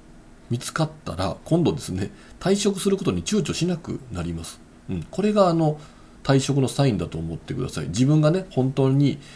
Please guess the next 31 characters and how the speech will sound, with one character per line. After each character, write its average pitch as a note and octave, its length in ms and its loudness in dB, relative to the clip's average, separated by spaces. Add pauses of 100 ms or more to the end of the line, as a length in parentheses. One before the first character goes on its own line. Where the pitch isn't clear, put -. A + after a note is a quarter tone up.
(160)
や C3 100 4
り D3+ 100 4
た A#2 120 2
い E2 60 -2
こ - 100 -6
と F2 100 -6
が E2+ 100 -4
見 F#2 100 -4
つ - 140 -14
か G#2 100 -2
っ G2+ 60 -8
た - 140 -10
け - 120 -10
れ E2 80 -6
ど D#2+ 100 -6
も、 E2+ 220 -6 (240)
あ F#2 80 -4
の、 E2+ 140 -4
仕 - 160 -2
事 C#3 180 4
辞 C#3+ 100 4
め D#3+ 100 2
て - 120 -2
も E2 160 -2
い A#2+ 120 -2
い、 C3 60 -6 (240)
い C3+ 100 0
い - 20 4
の C#3 120 4
か A2 100 -2
な、 A2+ 260 4